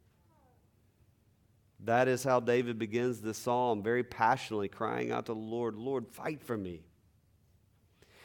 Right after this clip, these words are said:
It would be easy for us to look at David's experience here and look at David's life and think, "Well, that doesn't,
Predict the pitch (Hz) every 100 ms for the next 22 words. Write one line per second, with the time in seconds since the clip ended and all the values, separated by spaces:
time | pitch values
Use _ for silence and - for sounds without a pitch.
0 | - - 160 156 151 151 180 160 139 131
1 | 147 143 131 131 151 131 110 135 143 123
2 | 110 - - 147 147 123 101 120 113 120
3 | 117 110 117 131 123 113 123 127 110 110
4 | 113 117 110 107 120 123 156 143 127 110
5 | 92